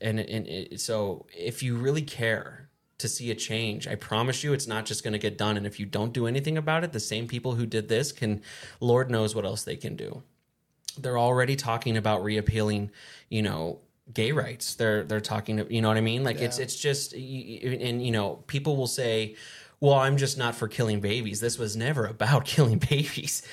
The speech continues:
Speaker 1: I don't know of a single person who l-, goes to a place and just says, "I can't wait to just massacre this little fucking thing in me." That's not the point.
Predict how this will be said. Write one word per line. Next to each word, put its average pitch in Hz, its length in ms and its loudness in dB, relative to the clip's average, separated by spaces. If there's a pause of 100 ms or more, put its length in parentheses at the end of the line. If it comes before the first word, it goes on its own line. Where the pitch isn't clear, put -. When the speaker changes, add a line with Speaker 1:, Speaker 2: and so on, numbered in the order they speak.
(200)
Speaker 1:
I 123 140 4
don't 143 160 6
know 131 140 6
of 117 80 4
a 110 40 6
single 110 340 -2
person 131 360 0
who 110 300 2
l-, - 60 -4
goes 117 260 4
to 110 120 -2
a 101 40 -2
place 139 360 4
and 107 100 -6
just 104 140 -4
says, 104 120 -4
"I 113 100 0
can't 123 360 0
wait 117 260 4
to 101 140 -2
just 101 320 -2
massacre 117 540 2
this - 280 -2
little 113 180 0
fucking 107 360 0
thing 131 200 4
in 104 100 2
me." 78 200 -4
That's 117 180 0
not 139 200 0
the 139 60 -6
point. - 360 -2